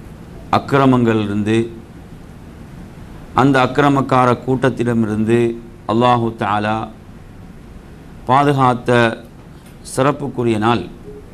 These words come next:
முஹர்ரம் மாதத்தினுடைய பத்தாவது நாளாகும். நபிகள் நாயகம் ஸல்லல்லாஹு அலைஹி வஸல்லம்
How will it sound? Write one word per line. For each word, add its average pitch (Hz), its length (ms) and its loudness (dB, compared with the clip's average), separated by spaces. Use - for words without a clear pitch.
முஹர்ரம் 143 460 4
மாதத்தினுடைய 120 600 2
பத்தாவது 117 600 2
நாளாகும். 98 460 -2
நபிகள் 160 320 6
நாயகம் 147 420 2
ஸல்லல்லாஹு 135 540 2
அலைஹி 131 220 0
வஸல்லம் 127 400 -2